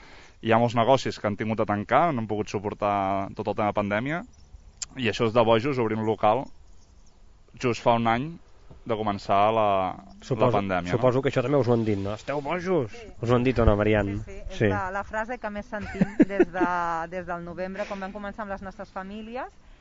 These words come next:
Speaker 3: i els primers van ser les nostres famílies, de «Au, va!» <laughs> Després, doncs, va vindre més, i ara que els hi ensenyem encara estem més bojos, evidentment, perquè ara la cosa s'ha fet molt grossa, no ens pensàvem que,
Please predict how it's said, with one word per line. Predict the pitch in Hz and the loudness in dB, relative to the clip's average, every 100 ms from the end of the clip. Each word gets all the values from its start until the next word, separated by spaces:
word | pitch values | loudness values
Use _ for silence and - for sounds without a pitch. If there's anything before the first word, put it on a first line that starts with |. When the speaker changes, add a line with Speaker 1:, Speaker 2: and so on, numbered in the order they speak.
| - - | -20 -18
Speaker 3:
i | 196 | -10
els | 185 185 | -10 -10
primers | 185 185 185 | -14 -12 -10
van | 208 | -10
ser | 226 | -8
les | 208 | -10
nostres | 185 165 160 | -10 -16 -16
famílies, | 156 156 185 170 147 - 165 165 - 165 | -16 -14 -16 -16 -18 -20 -20 -20 -20 -14
de | 170 156 151 - | -12 -10 -12 -10
«Au, | 196 185 180 175 170 | -6 -4 -4 -8 -6
va!» | 190 202 165 123 | -2 0 -2 -6
<laughs> | - - - - - - - - 339 - 277 - - 165 | -10 -12 -8 -6 -6 0 0 4 2 2 -4 -6 -14 -10
Després, | 185 180 180 - 190 185 190 196 208 | -6 -4 -6 -12 -12 -8 -8 -8 -10
doncs, | 196 175 165 | -10 -10 -8
va | 170 | -6
vindre | 175 175 170 165 165 160 160 170 | -6 -8 -6 -6 -4 -6 -6 -8
més, | 220 247 277 | -6 -6 -6
i | 220 185 | -8 -6
ara | 190 202 | -4 -4
que | 208 | -6
els | 196 | -6
hi | 202 | -8
ensenyem | 202 214 202 220 247 | -10 -8 -8 -6 -6
encara | 214 190 180 180 | -8 -6 -4 -4
estem | 180 202 180 175 170 | -6 -8 -10 -10 -12
més | 160 156 | -14 -10
bojos, | 190 190 170 | -10 -10 -12
evidentment, | 160 165 170 190 185 | -12 -12 -12 -12 -12
perquè | 170 165 | -12 -10
ara | 165 170 | -8 -8
la | 165 | -8
cosa | 175 190 | -10 -10
s'ha | 196 | -12
fet | 190 | -12
molt | 180 175 175 | -12 -12 -8
grossa, | 190 220 226 | -8 -8 -10
no | 190 | -12
ens | - | -12
pensàvem | 175 - 170 170 | -14 -12 -12 -12
que, | 175 | -8